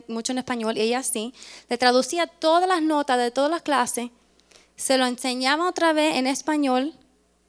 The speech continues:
para que él pudiera entender y pudiera pasar sus exámenes. Y ella me dice, y hoy en día es un hombre que admiro y es un hombre que de verdad que cuando yo lo veo me quedo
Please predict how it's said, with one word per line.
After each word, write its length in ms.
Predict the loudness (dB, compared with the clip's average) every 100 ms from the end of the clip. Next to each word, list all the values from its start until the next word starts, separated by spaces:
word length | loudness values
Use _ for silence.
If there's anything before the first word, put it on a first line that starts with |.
| _ _
para 240 | 0 2 2
que 140 | 0
él 100 | -2
pudiera 420 | -2 2 2 4
entender 580 | 2 0 0 4 4 2
y 80 | -2
pudiera 400 | 0 2 4 2
pasar 360 | 0 0 0 0
sus 180 | 0 -2
exámenes. 680 | -2 -2 -2 -4 -6 -12 _ _ _ _ -20 -20 -18
Y 160 | -4 0
ella 160 | 2 2
me 140 | 2
dice, 300 | 2 0 -2
y 160 | 0 0
hoy 180 | 2 2
en 160 | 2
día 180 | 2 0
es 120 | 0
un 120 | -2
hombre 300 | -2 -2 -2
que 100 | -2
admiro 480 | -4 -2 -4 -2 -2 -4 -8 -20 _ _ _ _ _ _ _ _
y 120 | -4
es 140 | -2 -2
un 120 | -2
hombre 380 | 0 0 -2 -4 -8
que 140 | -4
de 120 | -2 -2
verdad 320 | 0 0 -2
que 160 | -4
cuando 220 | -6 -4 0
yo 100 | 2
lo 120 | 2
veo 180 | 2 2
me 140 | 0
quedo 360 | 0 2 0